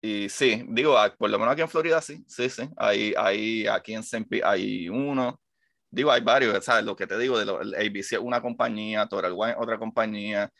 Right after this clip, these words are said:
incluso los supermercados tienen a veces su,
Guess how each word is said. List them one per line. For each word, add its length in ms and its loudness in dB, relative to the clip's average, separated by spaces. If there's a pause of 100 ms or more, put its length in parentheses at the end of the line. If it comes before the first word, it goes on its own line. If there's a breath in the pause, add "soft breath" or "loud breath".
(340 soft breath)
incluso 540 0
los 160 2
supermercados 800 -2
tienen 220 -4
a 80 4
veces 280 -2
su, 460 -10